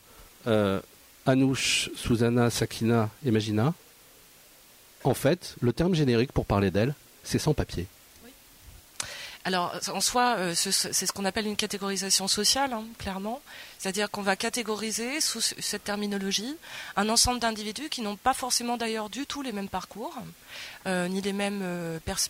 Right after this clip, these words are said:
Speaker 2: pers-, perspectives, euh, vies, euh, ressentis, mais on va les considérer comme un groupe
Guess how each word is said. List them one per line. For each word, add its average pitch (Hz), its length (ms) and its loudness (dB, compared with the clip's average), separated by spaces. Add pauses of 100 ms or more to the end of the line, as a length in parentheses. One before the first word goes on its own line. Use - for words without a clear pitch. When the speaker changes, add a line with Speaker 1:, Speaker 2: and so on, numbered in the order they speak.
Speaker 2:
pers-, 170 260 -6 (180)
perspectives, 202 720 -4
euh, 180 140 -4
vies, 185 400 -6
euh, 190 100 -10 (360)
ressentis, 214 720 0 (380)
mais 202 80 0
on 202 60 2
va 220 120 2
les 226 100 2
considérer 214 560 0
comme 233 240 0
un 214 100 2
groupe 214 440 -6